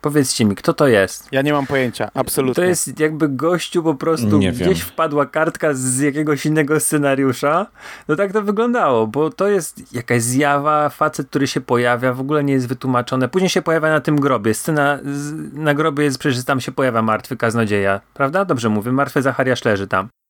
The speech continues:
Speaker 2: Tak, tak.
Speaker 3: Tak.
Speaker 2: No, zanim ona zaczyna wykopywać, to w-, leci na nią jakaś krew, to jest jakaś wizja. No,
Speaker 3: Tak,
Speaker 2: no,
Speaker 3: i on
Speaker 2: no.
Speaker 3: tam jest zawieszony na tym drzewie do góry nogami. No on był tylko po to, żeby jej powiedzieć, że ona nie ma wpływu na to, czy zajdzie w ciążę, czy nie.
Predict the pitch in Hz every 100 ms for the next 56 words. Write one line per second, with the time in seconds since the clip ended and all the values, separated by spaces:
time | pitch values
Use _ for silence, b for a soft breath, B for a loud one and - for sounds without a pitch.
0 | _ _ _ _ _ 233 196 135 226 165
1 | 190 180 196 170 214 220 214 202 196 -
2 | 190 180 185 185 196 196 - 185 160 160
3 | 175 185 165 165 170 165 160 156 - 170
4 | 185 - 165 143 151 131 131 139 117 113
5 | 107 151 131 127 113 113 95 104 110 113
6 | 101 98 - 95 90 92 90 90 90 87
7 | 90 87 85 80 B B B 101 120 156
8 | 175 - 165 160 123 131 131 131 135 127
9 | 101 107 117 123 110 107 110 107 104 -
10 | 107 98 98 92 92 98 98 - _ -
11 | _ _ - 92 98 92 92 98 87 87
12 | - 85 73